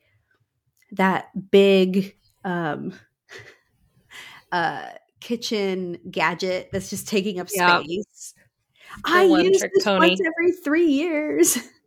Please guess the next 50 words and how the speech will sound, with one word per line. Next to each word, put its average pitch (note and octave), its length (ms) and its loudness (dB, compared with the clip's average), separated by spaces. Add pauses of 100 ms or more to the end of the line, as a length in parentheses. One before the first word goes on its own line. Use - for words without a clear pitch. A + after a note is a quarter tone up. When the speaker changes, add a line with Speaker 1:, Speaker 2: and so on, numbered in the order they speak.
(300)
Speaker 2:
Yes. F#3+ 800 -2
Speaker 1:
It's F#3+ 100 -4
okay F3+ 300 2
to E3 80 -2
get - 140 -8
rid - 160 -14
of - 100 -20
it. - 80 -20 (580)
<laughs> - 840 -8
I A3 100 0
encourage B3+ 460 0
Speaker 2:
Yeah. C#4 60 2
Speaker 1:
you C4 40 0
to A#3+ 60 -2
watch G#3 340 -2
the C4+ 80 -6
show, G3+ 440 0
take G#3 260 -6
what B3+ 160 -6
you A#3+ 80 -2
want, F#3 360 0
but A3 120 -2
also B3+ 340 0
see B3+ 380 -4
what B3 240 -2
other G3+ 200 -2
areas F#3 440 0
of F3+ 120 -8
r-, E3 220 -6
your F3 160 -4
life E3 280 0
you F3 60 0
can D#3 140 -8
apply C3 280 -4
it - 160 -10
to. - 200 -14 (640)
Like F#3+ 200 -2
we G#3+ 100 6
were A#3 80 4
saying B3 260 0
in B3+ 120 2
your B3+ 80 2
business, C4+ 480 -2
just - 240 -8
because B3+ 300 -2
you A#3+ 100 -4
have A#3 480 -2 (180)
all A3+ 160 -4
these A#3+ 220 -6
things, F#3+ 600 -6